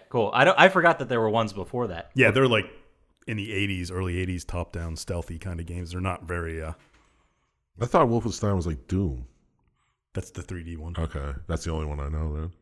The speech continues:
Speaker 2: Yeah. But now we'll do this
Speaker 1: Wow.
Speaker 2: one, and, uh, the game opens up. It's a first-person shooter. That's basically all it is. Game
Speaker 1: Dope.
Speaker 2: opens up in nine forty-three A D,
Speaker 3: Hmm.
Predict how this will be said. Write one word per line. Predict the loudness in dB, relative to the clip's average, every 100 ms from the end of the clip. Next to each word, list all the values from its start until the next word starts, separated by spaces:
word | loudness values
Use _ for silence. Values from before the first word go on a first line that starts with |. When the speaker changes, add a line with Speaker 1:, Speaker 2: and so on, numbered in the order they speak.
| -16
Speaker 2:
Yeah. | -16 -18 -20 _ _ _ _ _ _ _ _ _ _ _ _ _ -20 -18 -18 -16 -18 -20 -20 -6
But | 2
now | 6 8
we'll | 6
do | 8 8
this | 8 8
Speaker 1:
Wow. | 0
Speaker 2:
one, | -2 -4 -8 -20 -20 _ -6
and, | -4 0 0
uh, | 0 -2 -6 -18 _ _ _ -6
the |
game | 2 4 6 4
opens | 2 2 2
up. | 4 2 0 -10 -20 -8
It's | -6 -4
a |
first-person | -4 -4 -6 -8 -8
shooter. | -8 -6 -8 -10
That's | -12 -12
basically | -14 -14 -14 -12
all | -14
it | -14
is. | -18 _ -20 -20 _
Game | 2 4
Speaker 1:
Dope. | 4
Speaker 2:
opens | 2 2
up | 0 0
in | -2 -2 -6 -8 -4
nine | 4 8 8
forty-three | 8 8 8 8 2 2 4
A | 4 2
D, | 2 0 0 -4 -6
Speaker 3:
Hmm. | -2 0 0 -2 -6